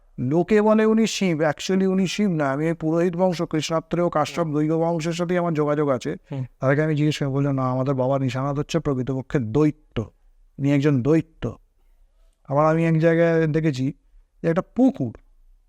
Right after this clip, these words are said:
Speaker 1: সেই পুকুরের কাছে লোকে যা মানত করে তাই পায়, পুকুরের কাছে পূজা হচ্ছে। পুরোহিতের সাথে গিয়ে কথা বলা, বলছি, "এই পুকুরে এক দৈত্য আছে, তার নাম হচ্ছে জলকুমার। এই জলকুমার দৈত্য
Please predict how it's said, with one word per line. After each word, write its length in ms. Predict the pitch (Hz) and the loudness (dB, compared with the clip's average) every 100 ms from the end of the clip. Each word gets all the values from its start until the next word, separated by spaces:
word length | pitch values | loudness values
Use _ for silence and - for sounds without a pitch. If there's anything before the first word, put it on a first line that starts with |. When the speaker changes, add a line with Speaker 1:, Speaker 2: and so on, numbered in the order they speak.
| _ _ _ - _ _ - | _ _ _ -20 _ _ -8
Speaker 1:
সেই 180 | - | -4
পুকুরের 440 | 139 156 151 175 165 | -2 -2 0 2 4
কাছে 220 | 170 170 | 4 4
লোকে 220 | 160 160 | 2 2
যা 120 | 156 | 2
মানত 280 | 156 151 151 | 2 2 0
করে 200 | 151 147 | -2 -4
তাই 180 | 135 120 | -4 -4
পায়, 240 | - 107 _ _ _ _ _ | -8 -16 _ _ _ _ _
পুকুরের 280 | 165 165 160 | 0 2 2
কাছে 180 | 156 151 | 2 2
পূজা 320 | 139 127 113 | 0 -2 -4
হচ্ছে। 280 | 104 - - _ _ _ _ _ _ - _ _ _ _ _ _ - | -10 -16 -18 _ _ _ _ _ _ -20 _ _ _ _ _ _ -2
পুরোহিতের 360 | 185 170 160 170 | 2 4 2 0
সাথে 260 | 165 160 | 0 2
গিয়ে 120 | 160 151 | 2 2
কথা 200 | 147 147 | 0 0
বলা, 320 | 147 139 131 | -2 -2 -4
বলছি, 220 | 131 135 | -2 -2
"এই 40 | |
পুকুরে 340 | 131 139 151 147 | -2 -4 0 0
এক 140 | 139 | 0
দৈত্য 400 | 117 143 - - | 0 -2 -2 -2
আছে, 160 | 113 110 | -2 -4
তার 160 | 120 | -4
নাম 260 | 123 127 131 | -4 -4 -4
হচ্ছে 260 | 139 - 120 | -4 -4 0
জলকুমার। 580 | 123 139 131 120 104 - _ _ _ _ - | 2 2 0 -4 -6 -14 _ _ _ _ -8
এই 100 | 104 | -2
জলকুমার 640 | 113 117 135 156 160 160 | 2 2 2 0 2 2
দৈত্য 680 | 135 151 - - 202 247 | 2 0 -2 0 4 4